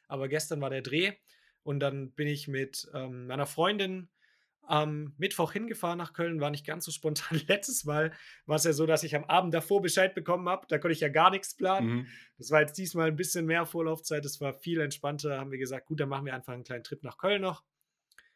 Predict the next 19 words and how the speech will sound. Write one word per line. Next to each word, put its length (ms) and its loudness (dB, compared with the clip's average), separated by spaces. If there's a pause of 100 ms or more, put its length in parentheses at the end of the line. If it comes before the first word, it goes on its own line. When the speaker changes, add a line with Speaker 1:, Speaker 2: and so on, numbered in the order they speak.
(180)
Speaker 1:
Äh, 220 -4
sind 140 0
Mittwoch 300 0
hingefahren, 500 -2
gestern 240 -2
war 80 -2
der 100 -4
Dreh 200 -4
und 120 -6
gestern 280 -8
Abend 180 -10
wieder 180 -8
zurück. 360 -6 (440)
Und 500 -4
so 200 4
gesehen, 580 4
klar, 260 6
letztes 400 0
Jahr 380 0